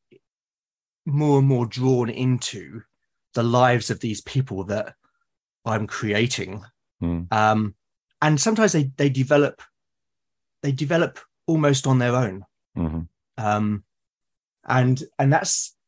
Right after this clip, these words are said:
Speaker 1: that's really fascinating as well.
Speaker 2: Mm.
Speaker 1: You know, sometimes I'll write something, I think, "Where the hell did that come from?"
Speaker 2: Yeah.
Speaker 1: You know, that's, uh, that's really interesting. Or, you know, I,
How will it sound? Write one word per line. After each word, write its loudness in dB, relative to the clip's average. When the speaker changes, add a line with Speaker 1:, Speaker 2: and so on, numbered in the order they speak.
Speaker 1:
that's 2
really -2
fascinating -8
as -8
well. -2
Speaker 2:
Mm. -2
Speaker 1:
You -2
know, 4
sometimes 4
I'll 6
write 4
something, -4
I -4
think, -4
"Where -2
the 0
hell 2
did -6
that 2
come -2
from?" -12
Speaker 2:
Yeah. -2
Speaker 1:
You 2
know, -6
that's, 0
uh, 2
that's -2
really 4
interesting. -2
Or, 6
you 4
know, -2
I, 2